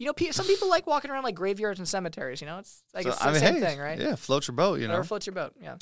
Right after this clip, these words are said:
Speaker 2: Did you know? I have a fun fact for you now.
Speaker 1: Sure.
Speaker 2: Uh, we're, we're done with the questions.
Speaker 1: Okay.
Speaker 2: Uh, did
Speaker 1: <laughs>
Speaker 2: you know the entire Mission District was built on an old creek?
Speaker 1: Yes. Oh, an old creek. I thought. Okay, I did not know that. I knew, um,
Speaker 2: That is still active under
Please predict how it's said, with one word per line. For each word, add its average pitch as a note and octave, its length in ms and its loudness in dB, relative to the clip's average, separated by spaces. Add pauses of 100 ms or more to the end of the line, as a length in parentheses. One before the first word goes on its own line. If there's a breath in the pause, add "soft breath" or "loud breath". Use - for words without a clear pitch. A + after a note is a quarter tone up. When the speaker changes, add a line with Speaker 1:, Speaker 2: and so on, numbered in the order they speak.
(380 loud breath)
Speaker 2:
Did D3+ 140 -2
you B3 80 4
know? F3 160 10
I C3+ 40 12
have D#3+ 100 8
a C#3 60 0
fun A#2+ 200 0
fact - 220 -6
for - 80 -12
you F2 100 -8
now. D#2 160 -4
Speaker 1:
Sure. - 180 -4
Speaker 2:
Uh, G2 140 6
we're, C3+ 100 2
we're C#3 120 2
done C3+ 100 2
with - 80 -6
the - 60 -14
questions. - 320 -12
Speaker 1:
Okay. - 100 -4
Speaker 2:
Uh, C3+ 500 12
did D3 160 4
Speaker 1:
<laughs> - 20 4
Speaker 2:
you G#3 100 4
know D#3+ 500 6 (340 soft breath)
the D3+ 180 4
entire C3+ 760 4
Mission C#3 400 4
District A2 420 -2
was A#2+ 140 -2
built C#3 320 4
on B2 160 0
an C3+ 180 -2
old B2 340 -6 (160)
creek? F4 220 4
Speaker 1:
Yes. G#3+ 600 4
Oh, C4+ 100 6
an A3 80 6
old A#3 180 4
creek. C#4+ 420 -6
I G3+ 120 0
thought. G3+ 400 6
Okay, D#3+ 480 -2
I F3+ 80 0
did G3 80 0
not F3 140 2
know E3+ 100 2
that. D3 280 0 (220)
I E3+ 120 2
knew, B3 260 0
um, F3 180 2
Speaker 2:
That D#3 200 6
is D#3+ 80 2
still C#3 500 4
active C3+ 480 2 (100)
under C3 360 2